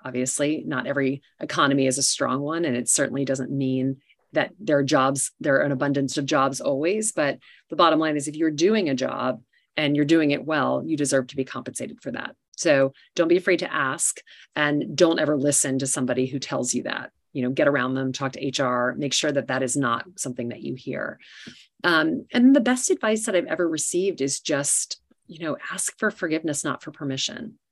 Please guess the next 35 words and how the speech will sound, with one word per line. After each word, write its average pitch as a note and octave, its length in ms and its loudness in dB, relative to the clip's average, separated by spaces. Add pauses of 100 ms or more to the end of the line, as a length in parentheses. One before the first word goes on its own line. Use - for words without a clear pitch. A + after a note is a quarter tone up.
(220)
Go E3+ 160 4
after G3+ 240 0
things F#3 280 0
in D#3+ 140 0
life C#3+ 300 0
that - 140 -4
you D#3 100 0
wanna C3+ 240 0
do, C3+ 320 2
and D3 140 -4
don't D#3 180 -2
worry D#3 200 -2
so D#3+ 140 -4
much C#3+ 160 -4
about C#3+ 160 -4
what C3+ 120 -4
other C3 180 -2
people B2+ 280 -10
think. C#3+ 340 -10
'Cause - 260 -6 (240)
frankly, G3+ 260 2
you're E3+ 80 4
not F#3 180 2
really D#3 280 0
asking C#3+ 360 -4
anyone B2+ 320 -2
for C3 120 -10
permission C3+ 440 -4
to C3+ 80 -8
live C#3 140 -4
the C3 80 -4
life B2 320 -4
you B2+ 100 -4
wanna A#2+ 240 -6
live. B2 380 -2